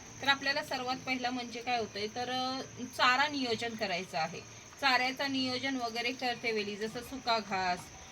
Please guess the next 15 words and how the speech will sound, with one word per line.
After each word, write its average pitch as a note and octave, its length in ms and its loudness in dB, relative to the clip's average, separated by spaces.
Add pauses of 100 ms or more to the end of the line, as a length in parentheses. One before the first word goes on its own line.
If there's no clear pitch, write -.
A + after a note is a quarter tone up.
(140)
मुरघास A#3 480 0
वगैरे G3 320 0
आणि G#3+ 320 0
आपला B3+ 440 2
ओला B3 240 2
चारा A3+ 320 4
वगैरे G#3+ 300 2
आहे, G#3+ 420 4 (460)
हे D#4+ 140 8
सर्व D4+ 320 2
नियोजन C#4+ 480 0
आपल्या B3+ 300 2
अगदी A#3 240 -2
सक्सेसमध्ये A#3 840 -4
होत A#3 140 -2